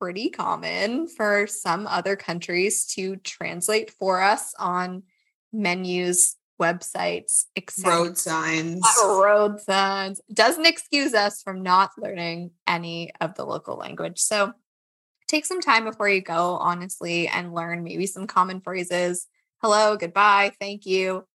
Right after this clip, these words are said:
Speaker 1: How to order in a restaurant is very helpful for us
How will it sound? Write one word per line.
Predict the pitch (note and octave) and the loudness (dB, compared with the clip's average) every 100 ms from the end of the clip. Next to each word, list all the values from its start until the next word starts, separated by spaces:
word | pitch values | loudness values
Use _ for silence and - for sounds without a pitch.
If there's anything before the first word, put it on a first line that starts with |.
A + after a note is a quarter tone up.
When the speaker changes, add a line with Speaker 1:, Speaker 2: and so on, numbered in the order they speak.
| _ | _
Speaker 1:
How | F3 | 0
to | G3 | 0
order | G#3 G3 G3+ G#3 | 2 0 2 0
in | F#3+ | -2
a | |
restaurant | D#3+ G3 - - B3 B3 B3+ B3+ - | 2 2 2 -2 4 4 4 0 -12
is | B3 - | -14 -6
very | A#3+ A#3+ | -4 -2
helpful | B3+ A#3+ A3+ _ A#3 A3+ A3+ A#3 _ _ | -2 -4 -4 _ 2 4 4 2 _ _
for | G3 - - - | 0 0 -4 4
us | F3+ F#3 - - | 4 4 0 -4